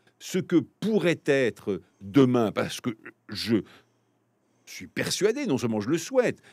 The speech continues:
mais je suis persuadé qu'on y arrivera, euh, ce que pourrait être demain une Union européenne régie, grosso modo,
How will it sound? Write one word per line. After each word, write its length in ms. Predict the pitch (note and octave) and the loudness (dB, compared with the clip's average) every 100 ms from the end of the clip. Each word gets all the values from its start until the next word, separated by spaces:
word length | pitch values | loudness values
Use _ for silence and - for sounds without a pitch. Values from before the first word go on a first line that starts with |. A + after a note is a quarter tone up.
| - | -4
mais 80 | A2+ | 0
je 80 | |
suis 200 | A#2+ - | 0 0
persuadé 460 | G#2+ G2 - G#2+ C3+ | -4 -4 -4 -4 -4
qu'on 220 | - G2+ | -4 -4
y 100 | G#2 | -2
arrivera, 580 | G#2+ F3 G#3+ C4 B3 A2+ _ _ _ _ _ - | -2 -4 -4 -2 -2 -4 _ _ _ _ _ -4
euh, 360 | B2 A#2+ G#2+ F2+ _ - | 0 2 0 -2 _ -6
ce 140 | C#3+ | -6
que 160 | C3+ B2+ | -2 -4
pourrait 420 | - E3 D#3 C#3+ | -2 0 0 2
être 420 | C#3+ B2 - G2 - | 2 0 -2 -6 -6
demain 600 | F#2 D#2+ A2+ G#2+ C#3+ D#4+ F4+ _ _ _ | -16 -2 2 2 0 -4 -10 _ _ _
une 180 | D#3+ D#3 | -2 0
Union 420 | D3 C#3+ C3+ A2+ | 0 0 2 2
européenne 760 | G#2+ F2+ F#2 G#2+ E3 B3+ E4 - | 2 0 -6 -6 -6 -6 -8 -8
régie, 800 | G2+ F#2 G2 G#2+ G2+ G#2+ F#3+ B3+ B3 - _ - | -10 -8 -6 -6 -6 -6 -6 -6 -10 -20 _ -14
grosso 640 | G#2+ G2+ A#2+ A2 - B2 | -10 -8 -6 -6 0 0
modo, 580 | A2 A#2+ D#3+ C#4+ D4+ | 2 2 2 0 0